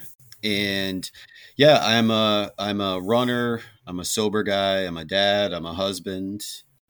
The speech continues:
Yeah, I work, uh, as a manager or team manager in the insurance field. And I've been doing that, um, pretty much ever since I left college twenty years ago.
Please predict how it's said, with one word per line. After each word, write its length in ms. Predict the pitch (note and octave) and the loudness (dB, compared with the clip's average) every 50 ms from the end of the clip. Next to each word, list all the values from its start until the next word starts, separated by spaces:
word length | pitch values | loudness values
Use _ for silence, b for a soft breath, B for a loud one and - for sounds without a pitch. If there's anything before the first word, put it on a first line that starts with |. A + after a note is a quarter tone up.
| _ _ _ _ _ | _ _ _ _ _
Yeah, 260 | - A#2 C#3+ C3+ F#2+ - - | 0 4 4 4 2 0 -8
I 100 | - F2+ | -8 -8
work, 320 | F2+ F2+ F#2+ F#2+ F2+ - - | -6 -4 -4 -6 -6 -6 -4
uh, 60 | F#2+ | -4
as 340 | F2+ F2 F2 E2+ F2+ E2+ F2 | -4 -2 -4 -6 -6 -6 -8
a 260 | F2 F2 E2+ E2 E2+ | -8 -6 -6 -8 -6
manager 560 | F2+ F2+ F2+ F#2 F#2 F#2+ E2+ F#2+ F#2+ F#2 F2+ | -6 -4 -4 -4 -4 -4 -6 -6 -6 -6 -6
or 60 | F2+ | -8
team 220 | E2 - - G2+ F2+ | -8 -8 -8 -6 -4
manager 340 | F#2 F#2 F2+ F2 F2+ F2+ E2+ | -4 -6 -6 -6 -8 -10 -10
in 60 | E2+ | -10
the 100 | E2+ E2+ | -10 -10
insurance 460 | E2 D#2 - - G#2 G#2 A2 G#2 - | -10 -10 -8 -8 -6 -6 -6 -8 -8
field. 440 | - A#2 A2 A2 A2+ A#2 A2+ G#2+ - | -6 -6 -4 -2 -2 -2 -2 -4 -6
And 280 | E2+ D#2+ D#2+ D#2 E2 - b b b b b b b - | -10 -12 -12 -12 -16 -18 b b b b b b b -10
I've 100 | F#2 F2 | -10 -8
been 120 | F#2+ F2+ | -8 -8
doing 240 | E2+ F#2+ F#2 F#2 F2+ | -6 -6 -6 -6 -4
that, 360 | F2+ F2+ F2 E2 - - - | -4 -4 -6 -6 -8 -12 -16
um, 280 | F2 E2+ D#2+ D#2 D#2 D#2 | -14 -14 -12 -12 -14 -16
pretty 200 | - - F2 F2 | -16 -14 -12 -12
much 220 | F2+ D#2+ - - | -12 -10 -10 -10
ever 140 | F2 E2+ E2+ | -10 -10 -10
since 240 | - - D#2+ - - | -10 -12 -12 -10 -10
I 100 | E2 D#2+ | -10 -10
left 220 | D#2 E2 D#2+ - | -10 -10 -12 -14
college 480 | - D#2+ D#2+ E2 E2 D#2+ D2+ - - - | -12 -10 -8 -8 -8 -8 -10 -12 -12 -14
twenty 220 | - E2+ D#2+ D#2+ | -12 -14 -14 -12
years 220 | D#2 D2 - - - | -12 -12 -12 -12 -14
ago. 260 | - - A#2 B2+ | -14 -16 -20 -20